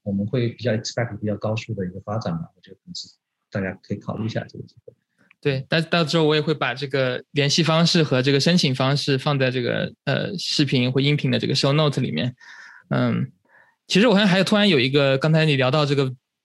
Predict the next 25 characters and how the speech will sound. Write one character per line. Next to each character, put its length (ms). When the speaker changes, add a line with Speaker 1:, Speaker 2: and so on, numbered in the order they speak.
Speaker 2:
红， 180
红 140
杉 180
资 140
本 180
线 220
性 240
这 100
个 60
资 120
本 120
的 60
这 100
个， 60
这 140
个 80
投 220
资 160
嘛， 100
其 160
实 120
我 200
有 100
一 140
个 540